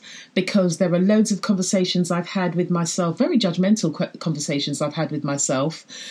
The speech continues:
um, about this sort of thing. Um, and then I realised it was self-sabotage.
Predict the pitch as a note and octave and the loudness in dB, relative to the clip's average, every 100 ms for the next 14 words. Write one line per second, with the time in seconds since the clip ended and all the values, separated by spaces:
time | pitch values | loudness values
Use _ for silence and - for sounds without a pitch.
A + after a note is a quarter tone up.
0 | - - - F#3 D#3 D#3+ D3+ D3 E3 - | -14 -16 -4 0 0 0 0 -2 -4 -4
1 | F3 E3+ E3 E3 - - D#3 D3+ E3+ - | 0 0 0 -2 -2 0 0 0 -4 -2
2 | C#3+ B2 D3+ E3 - - - - G#3+ G3 | 0 0 0 -2 -4 -20 -20 -2 2 4
3 | G3 G3+ G3 - G#3 G#3 A3 G#3 G3+ A#3+ | 4 4 2 2 4 6 6 6 4 4
4 | G3 E3 E3 D#3 - - F3+ F#3 F3 E3+ | 4 4 2 0 -6 -4 -2 0 0 2
5 | - - F3 E3+ A#3+ B3 - F3+ C3+ C#3 | 0 2 0 2 2 2 2 2 0 0
6 | C#3 | -2